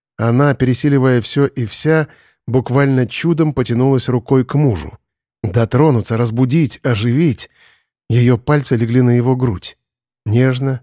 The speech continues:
несмело. И тут же окрасились кровью. Прикосновение лёгкое, почти невесомое, вдруг будто включило какой-то механизм. Голова мужа резко упала на грудь, свесилась,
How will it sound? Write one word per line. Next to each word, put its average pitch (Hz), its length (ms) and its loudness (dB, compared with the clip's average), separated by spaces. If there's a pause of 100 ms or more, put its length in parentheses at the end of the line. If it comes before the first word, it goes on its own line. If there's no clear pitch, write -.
несмело. 110 640 -4 (640)
И 120 100 -2
тут 147 320 -2
же 131 160 0
окрасились 120 560 -2
кровью. 90 640 -4 (580)
Прикосновение 123 760 2
лёгкое, 123 420 -2
почти 117 380 -2
невесомое, 117 720 0 (560)
вдруг 123 320 0
будто 139 280 0
включило 131 460 -2
какой-то 135 420 -2
механизм. 131 680 -2 (560)
Голова 117 400 2
мужа 123 300 2
резко 123 260 -2
упала 117 380 0
на 104 160 -4
грудь, 123 480 -4
свесилась, 127 680 -2